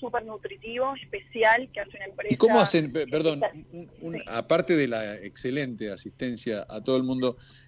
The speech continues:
Speaker 2: cómo hacen, este, digamos, la organización de eso? ¿Desde dónde salen esos platos organizados y cómo los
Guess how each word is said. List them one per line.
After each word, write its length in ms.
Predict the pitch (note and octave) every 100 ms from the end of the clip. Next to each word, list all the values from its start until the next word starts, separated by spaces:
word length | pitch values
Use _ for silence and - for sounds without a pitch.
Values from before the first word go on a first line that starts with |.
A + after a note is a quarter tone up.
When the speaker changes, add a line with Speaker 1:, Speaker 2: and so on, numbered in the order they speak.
| _
Speaker 2:
cómo 280 | - G#3+ A3+
hacen, 400 | D#3 - C#3 B2 -
este, 1000 | A2+ - A#2+ A2 A2 G#2 G2+ G2+ G2+
digamos, 500 | G#2 A#2+ C3 C3+ A#2+
la 140 | A#2 A#2
organización 720 | A#2 A#2+ A#2+ B2 A#2 E3 D#3+
de 80 | B2+
eso? 180 | B2
¿Desde 280 | A#2 A2 B2
dónde 380 | B2+ E3+ C#3+ A#2+
salen 400 | - A#2+ A2+ A2
esos 220 | A2 G#2+
platos 480 | - A2+ G#2 G#2+ -
organizados 640 | G#2 A2 G#2+ - F#3+ D3+
y 80 | A#2+
cómo 260 | C#3 C#3+ C3+
los 180 | A2+